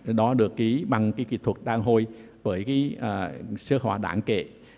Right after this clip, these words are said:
Và trên bệnh nhân này sử dụng cái đầu dò siêu âm, chúng ta sẽ thấy có hai cái nốt, à, tăng âm ở đây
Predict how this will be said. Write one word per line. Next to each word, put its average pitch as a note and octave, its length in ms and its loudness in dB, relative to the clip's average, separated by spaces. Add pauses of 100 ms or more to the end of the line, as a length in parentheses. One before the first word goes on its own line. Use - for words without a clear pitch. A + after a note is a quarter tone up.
(120)
Và A#2+ 140 0
trên C3+ 220 0
bệnh G#2+ 140 0
nhân B2 200 6
này A#2 180 4
sử G#2 180 -2
dụng G2+ 240 2
cái B2+ 80 2
đầu A2+ 140 0
dò G#2+ 400 2 (180)
siêu - 180 0
âm, A#2+ 180 4
chúng F#2+ 140 2
ta A#2+ 100 0
sẽ A2+ 120 -4
thấy E2+ 180 -2
có F#2 140 -2
hai G#2+ 280 -2
cái A#2 120 -2
nốt, G2 220 2 (260)
à, G2+ 240 -6
tăng A#2+ 240 0
âm A#2 240 4
ở F2+ 80 -2
đây A2 200 -2